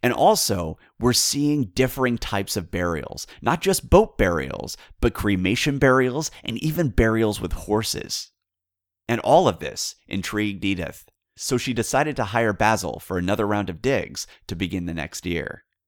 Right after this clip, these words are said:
as the specter of impending war shadowed Europe. And that's something that really should be mentioned.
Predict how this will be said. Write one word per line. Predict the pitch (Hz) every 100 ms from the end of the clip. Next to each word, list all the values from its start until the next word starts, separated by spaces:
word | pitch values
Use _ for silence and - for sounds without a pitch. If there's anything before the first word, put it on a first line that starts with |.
| _ _
as | - 110 98
the | 107
specter | - 107 - 104 98
of | 90
impending | 87 - 98 98 92
war | 90 95 82 62 -
shadowed | - 90 80 - -
Europe. | - 80 76 - - - _ _ _ _ _ _
And | 147
that's | 233 262
something | - 185 170
that | 139 110
really | 113 107
should | - 92
be | 85
mentioned. | 85 82 80 - - 50